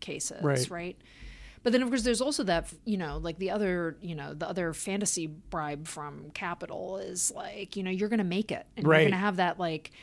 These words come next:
Speaker 1: and then when you're rich, like,
Speaker 2: Yep.
Speaker 1: either you can, like, you know, like, all of those, like, ads for, like, um, you know, investment companies which show, like, the happy retired couple, like, you know, riding giraffes across the whatever, <laughs> you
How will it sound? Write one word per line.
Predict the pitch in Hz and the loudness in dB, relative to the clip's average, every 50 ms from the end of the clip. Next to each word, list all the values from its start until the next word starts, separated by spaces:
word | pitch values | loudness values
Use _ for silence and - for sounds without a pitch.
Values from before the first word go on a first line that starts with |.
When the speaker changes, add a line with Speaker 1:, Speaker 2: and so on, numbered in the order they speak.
| - - - - | -20 -18 -6 -2
Speaker 1:
and | 190 190 208 | 2 2 4
then | 277 320 302 247 220 214 | 4 4 4 6 6 4
when | 208 190 185 | 4 2 2
you're | 180 175 | 0 0
rich, | 185 269 285 233 185 - - - 185 | 2 2 2 4 2 2 0 0 0
like, | 180 185 180 170 - | 0 0 0 -2 -2
Speaker 2:
Yep. | - - 247 | 0 0 2
Speaker 1:
either | 285 277 247 220 | 4 6 6 6
you | 208 190 196 196 | 6 4 0 0
can, | - 208 190 175 170 | 0 -2 -2 -2 -2
like, | 165 156 151 151 151 - - | -2 -2 -4 -4 -6 -8 -8
you | 185 170 | -6 -4
know, | 165 160 | -4 -4
like, | 165 160 | -4 -4
all | 165 170 170 | -4 -4 -6
of | 160 151 | -6 -4
those, | 160 156 151 156 151 143 | -4 -2 -2 0 0 0
like, | - 170 151 151 - - | 0 -2 -2 -4 -6 -6
ads | - 156 156 160 160 156 156 156 160 160 - - | -4 -4 -2 0 0 -2 -2 -2 -2 -2 -2 -2
for, | - 170 156 | -4 -6 -8
like, | 139 135 131 139 139 139 151 156 - - - - - | -6 -8 -8 -8 -8 -8 -8 -8 -8 -10 -12 -10 -10
um, | 165 151 139 135 127 127 139 143 147 147 - | -10 -8 -8 -10 -10 -10 -10 -12 -12 -10 -8
you | 185 165 165 | -8 -8 -6
know, | 151 135 139 | -8 -8 -8
investment | 151 170 180 165 175 165 - - 185 165 - - | -6 -4 -2 -2 -2 0 -2 -4 -6 -6 -8 -8
companies | - 190 170 151 180 170 160 160 160 156 - | -6 -6 -6 -4 -6 -6 -4 -4 -4 -4 -4
which | - 165 - | -4 -4 -4
show, | - - 175 160 165 | -2 -2 -2 -2 -2
like, | 160 156 151 | -2 -4 -4
the | 190 | -4
happy | 165 - 208 190 - 202 185 | -2 -2 0 0 2 0 0
retired | 170 175 - - - 202 180 180 175 170 160 - | 0 -2 -4 -4 -2 -2 0 0 0 -2 -2 -4
couple, | - - 185 - 180 175 165 160 156 160 | -6 -6 -4 -2 -2 0 0 0 0 -2
like, | 156 156 151 151 156 - - | -2 -2 -2 -2 -4 -4 -6
you | 180 160 | -8 -6
know, | 156 147 139 139 147 160 | -6 -6 -6 -8 -6 -2
riding | 175 175 196 214 202 208 208 202 196 190 175 165 156 175 175 165 | 0 2 2 4 4 4 2 2 0 0 -2 -4 -8 -8 -6 -4
giraffes | 190 196 165 180 185 202 208 170 131 - - - - - - - | -2 -2 2 4 4 6 6 4 2 0 -2 -2 -2 0 0 0
across | 180 - - 185 175 170 170 - | -2 0 0 2 2 2 2 0
the | - - 175 156 156 160 | -2 -2 -2 -2 -2 -2
whatever, | 170 175 170 165 151 160 254 | -2 0 0 0 2 2 2
<laughs> | |
you | 262 | 2